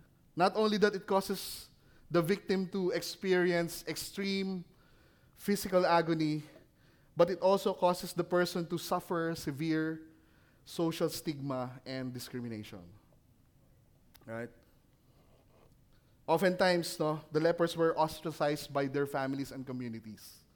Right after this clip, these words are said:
They were essentially regarded as, uh, dead by their communities. So imagine, you know, the,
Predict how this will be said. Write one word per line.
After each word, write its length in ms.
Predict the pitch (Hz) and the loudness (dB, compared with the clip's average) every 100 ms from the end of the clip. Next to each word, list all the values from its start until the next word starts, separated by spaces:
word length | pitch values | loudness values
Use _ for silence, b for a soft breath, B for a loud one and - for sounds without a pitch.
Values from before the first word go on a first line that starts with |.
| b b b b - | b b b b 0
They 140 | 151 | 2
were 240 | 156 160 160 | 6 6 6
essentially 580 | 156 160 156 165 160 | 4 0 0 0 0
regarded 640 | 156 139 139 139 139 139 123 | 0 2 2 2 2 -2 -4
as, 380 | 123 123 - - | -4 -4 -6 -10
uh, 500 | - 120 113 110 107 104 - b b b 131 | -4 -2 0 -2 -4 -8 -16 b b b 0
dead 360 | 165 143 110 98 B B _ b b b b - | 2 2 -2 -14 B B _ b b b b -2
by 180 | 127 127 | 0 0
their 200 | 135 131 | 0 -2
communities. 960 | 131 123 117 107 110 98 - - - - _ b b b b b b | -2 -4 -6 -8 -10 -12 -12 -18 -20 -20 _ b b b b b b
So 160 | - 143 | -6 -2
imagine, 480 | 151 170 160 170 156 | 0 -2 -2 -4 -4
you 80 | |
know, 140 | 139 135 | -6 -6
the, 220 | 127 123 | -4 -6